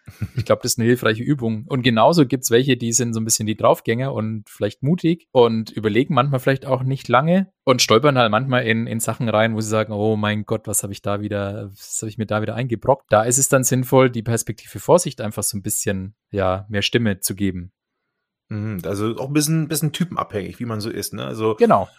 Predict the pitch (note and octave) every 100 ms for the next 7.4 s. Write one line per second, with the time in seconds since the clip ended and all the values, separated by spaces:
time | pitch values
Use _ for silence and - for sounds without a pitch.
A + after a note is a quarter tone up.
0 | _ _ A2 A2 A2 G#2+ B2 B2+ B2 A#2+
1 | A#2 A#2 G#2+ A#2 - - A2 G#2+ G#2+ A#2
2 | A2+ G#2+ A2+ G#2+ - A2 D3 D3 C#3 C3+
3 | C#3+ C3 B2+ C#3 C#3+ - - A2 A#2 E3
4 | E3 C3+ A2 C3 C3+ G#2+ F2+ F2 - D3+
5 | E3 E3 G3 G#3 - - C#3+ - A2 -
6 | A2+ - - A#2 - G#2+ - C3 - B2+
7 | - A2+ F3